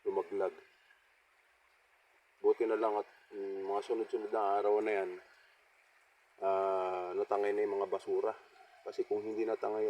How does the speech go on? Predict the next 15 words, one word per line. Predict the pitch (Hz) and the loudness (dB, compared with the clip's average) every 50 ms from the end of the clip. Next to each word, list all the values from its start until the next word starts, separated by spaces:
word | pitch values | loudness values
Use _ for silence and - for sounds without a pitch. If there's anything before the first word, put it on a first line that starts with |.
| 98 | 0
yan | 95 92 92 - - - - - - - - _ _ - - | -2 -6 -8 -12 -18 -20 -20 -20 -20 -20 -20 _ _ -20 -18
at | - 110 107 | -12 0 0
bumara | 104 107 107 104 101 107 98 - | 0 2 2 2 2 2 0 2
dyan, | 107 95 87 85 82 87 - - | 0 -2 -2 -2 -12 -12 -6 -4
dyan | 95 95 - | -4 -4 -4
sa | - 104 | -8 -10
mismo | 104 101 104 - - 113 104 98 | -8 -8 -10 -10 -8 -10 -10 -8
sa | - 104 98 95 95 95 95 - | -6 -6 -4 -4 -4 -6 -8 -2
sapa | - 98 98 - 98 98 98 95 | 0 0 0 0 0 -2 -2 -2
na | 98 | -4
yan, | 98 92 87 85 82 82 - - - - - - _ _ _ - _ _ _ _ _ _ _ _ _ _ _ _ 87 | -6 -6 -8 -10 -12 -16 -20 -20 -20 -20 -20 -20 _ _ _ -20 _ _ _ _ _ _ _ _ _ _ _ _ -12
ay | 90 90 87 - - | -10 -10 -8 -4 0
aahon | 98 - - 101 98 95 101 104 104 104 101 | 0 2 4 4 4 4 2 0 -2 -4 -4
ng | - | -4
tubig. | - 98 98 95 110 107 | -4 -4 -4 -4 -6 -8